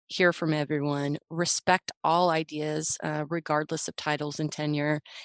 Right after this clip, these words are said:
and then really encourage and allow for different ideas to surface and be tested as viable solutions? So, you know, I would just say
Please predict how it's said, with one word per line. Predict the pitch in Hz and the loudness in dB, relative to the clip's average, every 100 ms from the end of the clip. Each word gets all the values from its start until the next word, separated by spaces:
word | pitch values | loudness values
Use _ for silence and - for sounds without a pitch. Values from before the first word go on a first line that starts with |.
| - | -4
and | 170 165 | 4 6
then | 160 156 156 | 6 4 2
really | 165 208 233 214 175 165 156 - | 0 2 4 6 6 6 2 0
encourage | 165 - 180 175 175 | 0 2 2 4 2
and | - | 2
allow | 156 156 151 | 2 2 2
for | 165 156 147 147 _ _ - | 0 -2 -2 -2 _ _ 0
different | 180 175 180 - | 0 4 2 2
ideas | 151 156 156 151 147 - | -2 0 0 0 0 -2
to | 147 | -2
surface | - 156 160 247 285 - - - - - | 0 0 2 4 4 0 -2 -20 -10 -2
and | 160 | 0
be | 160 | 0
tested | - 151 - 135 | -2 -4 -2 -2
as | 131 | -2
viable | 135 131 127 | -2 -2 -2
solutions? | 131 - 127 - 143 135 135 | -6 -4 -4 -2 -2 -2 0
So, | - 156 143 147 - - - | 0 2 2 0 -8 -20 -4
you | 180 | 4
know, | 170 | 6
I | 190 | 6
would | 190 | 6
just | 180 175 - | 4 4 4
say | - 165 160 156 151 | 4 4 4 2 -2